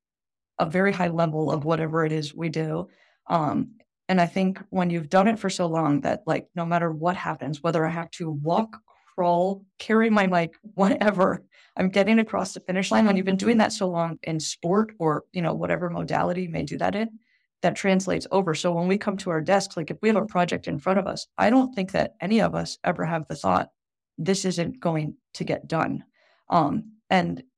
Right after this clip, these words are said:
even, you know, I've worked other places and that is not normal. There is generally, um, like, some places I work, as soon as you're, you know, given a task, like, you know, your team is set off to do something, sometimes the energy, the first thing is, "It can't be done."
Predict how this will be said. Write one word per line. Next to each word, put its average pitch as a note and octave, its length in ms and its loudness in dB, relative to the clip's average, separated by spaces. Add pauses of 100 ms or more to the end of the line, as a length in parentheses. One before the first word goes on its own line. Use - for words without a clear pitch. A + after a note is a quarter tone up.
(220)
even, G3+ 500 2 (120)
you G3 120 0
know, D#3 100 2
I've F3 200 2
worked F3+ 280 -4 (100)
other E3+ 180 2
places F3 640 -6 (440)
and E3+ 340 0
that G3 180 6
is G#3+ 160 0
not E3+ 280 0
normal. - 480 -4 (280)
There F3+ 440 2
is F#3 300 -2
generally, F#3 840 0 (200)
um, - 540 -2 (580)
like, F3+ 160 -2
some G#3 160 2
places G3 320 0
I F3 40 4
work, E3+ 220 0
as F3+ 100 -6
soon G#3 140 0
as F#3+ 140 -2
you're, E3+ 180 -4 (380)
you F#3 100 -2
know, D3+ 140 -2
given F3 340 0
a D#3 60 -2
task, F3 400 -4
like, D3+ 160 -4
you F3 60 -4
know, E3 80 0
your D#3 140 -2
team F#3 220 0
is D#3 100 -4
set - 120 -2
off D#3+ 160 -2
to - 80 -10
do G3+ 100 0
something, - 480 -4 (400)
sometimes G3 440 2
the F#3+ 100 -2
energy, E3+ 300 -2
the D#3+ 80 -4
first F3+ 300 -2
thing F#3+ 160 2
is, D#3 200 -2
"It F3+ 120 -8
can't F3 220 -2
be D#3 120 -4
done." - 360 0